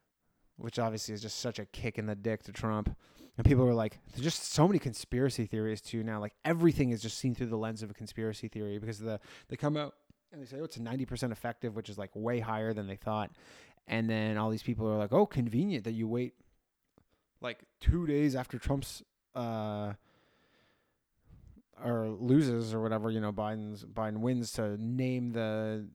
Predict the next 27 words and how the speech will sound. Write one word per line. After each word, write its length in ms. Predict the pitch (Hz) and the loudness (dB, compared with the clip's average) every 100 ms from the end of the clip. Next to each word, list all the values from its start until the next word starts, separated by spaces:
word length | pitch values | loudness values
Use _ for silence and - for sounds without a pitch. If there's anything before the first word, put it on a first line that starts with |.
| - - 104 | -20 -18 -8
the, 480 | 107 107 104 104 98 - - | -4 -2 -2 -2 -4 -8 -6
or 200 | - 107 98 | -2 -2 -4
to 120 | 113 - - - | -8 -8 -14 0
come 180 | 143 | 2
out 120 | 123 120 | 4 0
with 100 | 113 | -2
the 60 | |
covid 480 | - 127 131 117 107 | 0 0 0 -4 -6
vaccine 400 | 113 107 - 117 | -6 -6 -4 -4
just 160 | 110 - | -4 -4
to, 100 | 110 | -4
like, 280 | 98 101 - 113 | -4 -6 -6 -4
not 400 | 117 117 107 104 | 0 0 0 -4
give 140 | 110 | -4
him 100 | 110 | -4
credit 340 | - 113 107 | -2 -2 -2
for 220 | - 101 92 | 0 0 0
it 80 | |
or 80 | 107 | 0
whatever." 240 | 120 117 127 | 0 0 2
I 80 | |
don't 120 | 208 196 | 4 4
even 180 | 139 | 4
know 100 | 123 | 2
what 160 | 113 104 | 0 -2
the, 100 | 110 104 - - | -6 -6 -12 -2
the, 220 | 107 95 | -2 0